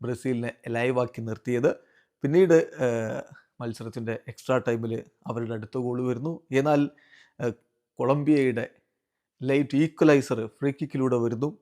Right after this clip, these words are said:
പെനാൽറ്റി ഷൂട്ടൗട്ടിലേക്ക് പോയി. Absolutely സൂപ്പർബ് ആയിട്ടുള്ള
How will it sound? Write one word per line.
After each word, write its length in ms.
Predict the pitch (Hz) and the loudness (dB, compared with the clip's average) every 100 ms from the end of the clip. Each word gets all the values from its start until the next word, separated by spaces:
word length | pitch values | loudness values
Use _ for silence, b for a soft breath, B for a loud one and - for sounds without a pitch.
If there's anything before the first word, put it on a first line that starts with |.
| - | -12
പെനാൽറ്റി 320 | 120 120 127 | -6 -6 -6
ഷൂട്ടൗട്ടിലേക്ക് 640 | 113 120 123 117 120 110 | -6 -6 -4 -4 -6 -6
പോയി. 260 | 117 123 165 _ b b b b 151 156 | -4 -2 -4 _ b b b b -4 -2
Absolutely 840 | - _ - 170 156 151 151 143 | -4 _ -4 -2 -2 -4 -6 -6
സൂപ്പർബ് 800 | 139 _ - 170 - 151 139 123 | -6 _ -8 -8 -4 -4 -2 -2
ആയിട്ടുള്ള 380 | 117 117 117 | -6 -8 -10